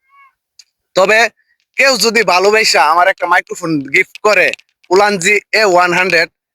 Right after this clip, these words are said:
সাড়ে তিন হাজার টাকা, তাহলে আমি নিতে প্রস্তুত, আমি বাধা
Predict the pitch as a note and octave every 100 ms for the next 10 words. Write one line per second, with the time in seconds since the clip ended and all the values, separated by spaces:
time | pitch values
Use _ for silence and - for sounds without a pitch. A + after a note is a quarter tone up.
0 | _ - F#3 F#3+ F#3+ F#3+ E3 D#3+ E3 E3+
1 | G3+ _ _ _ - F3+ F3+ F3 F3 F#3
2 | G3 D#3+ F#3+ - C#3 - D3+ E3 F#3+ G3
3 | - - E3+ F#3